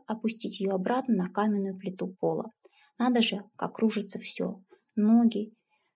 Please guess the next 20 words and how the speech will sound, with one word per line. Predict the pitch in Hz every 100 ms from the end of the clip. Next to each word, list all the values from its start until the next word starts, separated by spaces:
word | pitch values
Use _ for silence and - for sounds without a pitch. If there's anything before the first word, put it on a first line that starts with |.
| _
все | - - 240
чьи-то | 254 - 233 240
ноги | 220 202 202
перед | 190 196
глазами, | 190 190 190 175 175 185
в | 185
джинсах, | - 233 226 - -
в | 175
брюках, | 208 247 233 175 -
изредка | 220 226 226 226 202
голые | 208 214 202
девчачьи | 196 190 196 190 185
коленки | 170 170 233 254
попадаются. | 233 226 220 214 208 202 202 233 _ _ _
Танцуют | - 208 233 226 220
они | 220 220
вокруг | 214 214 220 220
нее, | 220 208 208
что | - 208
ли? | 196